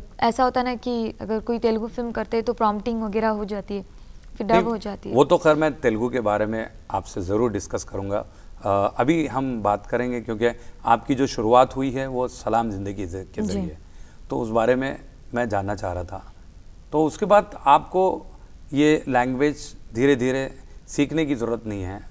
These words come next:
Speaker 1: जी, नहीं।
Speaker 2: बल्कि आपके मामा के ज़रिए ये सारी चीज़ें आपको आ गई। लेकिन कभी-कभी कुछ ना कुछ तो अल्फाज ऐसे रहे होंगे जिससे आपको बहुत ज़्यादा हंसी आई होगी ये डायलॉग सुनने के बाद।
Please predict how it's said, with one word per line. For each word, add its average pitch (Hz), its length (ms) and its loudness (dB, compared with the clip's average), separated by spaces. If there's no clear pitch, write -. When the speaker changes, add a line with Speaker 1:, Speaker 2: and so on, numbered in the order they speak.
Speaker 1:
जी, 208 220 -8
नहीं। 196 120 -8
Speaker 2:
बल्कि 123 200 -2
आपके 120 300 0
मामा 123 340 6
के 127 160 -2
ज़रिए 117 480 -2
ये 123 100 -2
सारी 113 300 -2
चीज़ें 120 280 -8
आपको - 480 -6
आ 123 140 8
गई। 85 300 -6
लेकिन 220 240 4
कभी-कभी 208 460 6
कुछ 185 280 -2
ना 202 80 4
कुछ 190 240 -4
तो 196 120 6
अल्फाज 151 480 6
ऐसे 127 260 2
रहे 127 180 -2
होंगे 123 360 -4
जिससे 120 240 0
आपको 123 280 4
बहुत 120 200 6
ज़्यादा 117 260 2
हंसी 98 340 -2
आई 113 160 2
होगी 101 280 -4
ये 107 80 4
डायलॉग 104 360 2
सुनने 101 260 -8
के 92 80 -6
बाद। 85 220 -8